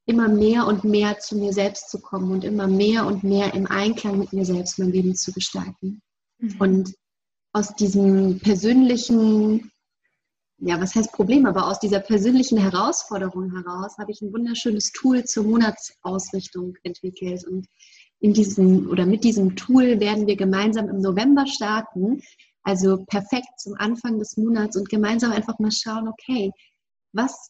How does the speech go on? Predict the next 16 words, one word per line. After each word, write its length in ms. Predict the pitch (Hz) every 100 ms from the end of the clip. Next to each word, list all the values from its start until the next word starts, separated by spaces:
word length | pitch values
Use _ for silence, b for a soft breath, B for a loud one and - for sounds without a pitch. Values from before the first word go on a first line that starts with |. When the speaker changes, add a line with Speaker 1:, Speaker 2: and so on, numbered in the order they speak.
| -
Speaker 1:
kann 140 | 226 214
ich 140 | -
mir 360 | 226 233 233 -
in 100 | 208
diesem 240 | 233 247
Novem-, 420 | 233 214 214 220 -
November 480 | 214 202 220 240 233
vielleicht 360 | 220 214 -
als 260 | - - - _
Ziel 400 | - 262 262 196
setzen? 540 | 175 - - 175 180
Was 240 | 208 202 _
können 260 | 233 208
die 160 | 202 226
Dinge 320 | 226 226 220
sein, 480 | 208 208 208 208